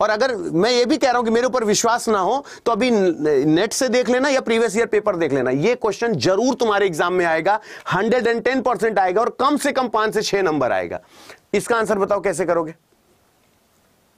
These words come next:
मैंने तुमको इसकी बहुत ही तबाही ट्रिक बताई है बेटा, और अगर अभी भी तुम इसको ना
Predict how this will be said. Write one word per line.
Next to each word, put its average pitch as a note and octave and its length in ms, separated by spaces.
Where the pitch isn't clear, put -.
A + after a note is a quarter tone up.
मैंने G3+ 240
तुमको A#3 300
इसकी A#3+ 200
बहुत F3+ 400
ही B3 80
तबाही E3+ 500
ट्रिक D#3+ 240
बताई B2+ 300
है C3 100
बेटा, A#2+ 280
और G3 120
अगर G3 240
अभी F3 380
भी A#3+ 80
तुम A#3 200
इसको A3+ 240
ना B3 100